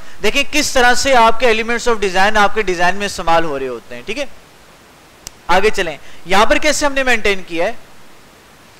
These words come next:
क्या चीज पहले नजर आ रही है? और एल-, लो-,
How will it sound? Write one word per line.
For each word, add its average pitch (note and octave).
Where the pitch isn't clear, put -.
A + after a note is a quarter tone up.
क्या A#3+
चीज C#4+
पहले C4+
नजर A3+
आ F3+
रही C#3
है? -
और E3+
एल-, G3
लो-, E3